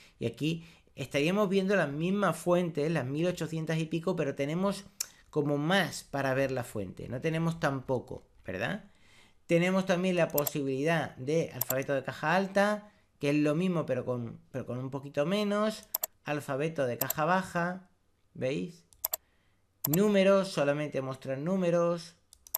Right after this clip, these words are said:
solamente mostrar símbolos de las fuentes,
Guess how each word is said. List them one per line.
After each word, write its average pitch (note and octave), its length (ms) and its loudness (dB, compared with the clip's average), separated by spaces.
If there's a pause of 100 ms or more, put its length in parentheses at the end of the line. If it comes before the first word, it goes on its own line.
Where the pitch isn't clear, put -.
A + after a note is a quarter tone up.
(220)
solamente D#3+ 800 0
mostrar C3 460 -4
símbolos E3 720 0
de D3 100 -2
las A#2 180 -2
fuentes, D#3+ 720 0